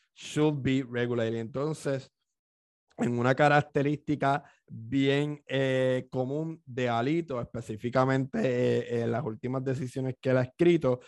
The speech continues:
mientras él te dice, "Esta decisión la estamos tomando bajo este razonamiento,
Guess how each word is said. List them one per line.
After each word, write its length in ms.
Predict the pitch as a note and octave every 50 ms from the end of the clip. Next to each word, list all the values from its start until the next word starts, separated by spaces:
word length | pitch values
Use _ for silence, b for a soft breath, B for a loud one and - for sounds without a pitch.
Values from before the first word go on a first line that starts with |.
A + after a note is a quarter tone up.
| B B B
mientras 460 | - A#2+ B2 B2 A#2 - - A#2 A#2+
él 140 | A#2+ B2 -
te 100 | - C#3 C#3
dice, 480 | D3+ D#3 D#3+ D#3 - - D3+ D3 C#3+ -
"Esta 440 | C#3 C3 C3 - - - C#3 C#3+ D3
decisión 760 | D3+ D3 D#3 D#3 C#3 - - E3 E3 E3+ E3 D3+ C3+ C#3 - b b b b b b b
la 180 | - - C3+ C3
estamos 440 | B2 - - A#2+ A#2+ B2+ B2+ - -
tomando 420 | - C#3+ D3 D3 D3 D3+ D3 D3
bajo 300 | C#3+ C#3+ C#3+ D3 D3+ D3
este 240 | C#3+ C#3+ - - C#3+
razonamiento, 1120 | C#3+ C#3+ C#3+ C#3 - D3+ D3 D3 D3 D#3 E3+ F#3 G3 F#3 E3 D#3+ _ - C3+ C3 C3+ C3